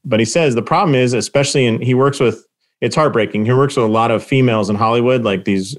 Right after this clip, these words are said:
incredibly good-looking, uh, uh, women. But one thing about 'em is they have smaller hands. And so that huge, you know, round pipe at the end of a, of a barbell, he's like, it's too hard for him. So he has a tool that slides on and necks it down to an easier to grip thing.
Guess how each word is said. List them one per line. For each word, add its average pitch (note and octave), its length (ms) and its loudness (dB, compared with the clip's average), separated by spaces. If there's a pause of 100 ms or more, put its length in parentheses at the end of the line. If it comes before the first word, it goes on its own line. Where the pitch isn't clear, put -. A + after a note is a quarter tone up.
incredibly G#2+ 420 0
good-looking, G#2+ 760 0
uh, G2 320 -2 (500)
uh, G2+ 220 0
women. A#2 420 0 (280)
But C3 100 0
one E3+ 160 2
thing F3 120 0
about D3 240 0
'em E3 80 0
is B2+ 120 0
they C3 80 2
have D#3 160 0
smaller D3 320 0
hands. C3 440 -2 (240)
And B2 140 2
so D3 140 0
that C#3 200 0
huge, E3+ 600 0 (320)
you C3 100 0
know, A#2 180 4
round C3 460 0
pipe D3 240 0
at B2 80 -2
the B2 100 2
end B2+ 120 2
of G#2+ 100 0
a, A2 300 0
of G#2+ 140 0
a G#2+ 60 0
barbell, A2+ 420 0
he's A2 160 -2
like, G#2 260 -2
it's - 280 -6
too A#2 160 -2
hard F3 200 2
for C#3 80 0
him. G#2+ 80 0
So B2 140 0
he B2 80 2
has D3+ 200 2
a A#2+ 60 -2
tool D3+ 300 2
that A#2 120 -2
slides C3 340 0
on A#2+ 200 2
and G#2+ 100 2
necks A#2 220 -2
it F#2+ 100 0
down A2+ 220 2
to G#2 80 2
an G#2 120 0
easier A2 340 2
to G2 80 0
grip G#2 220 -2
thing. D#3 440 0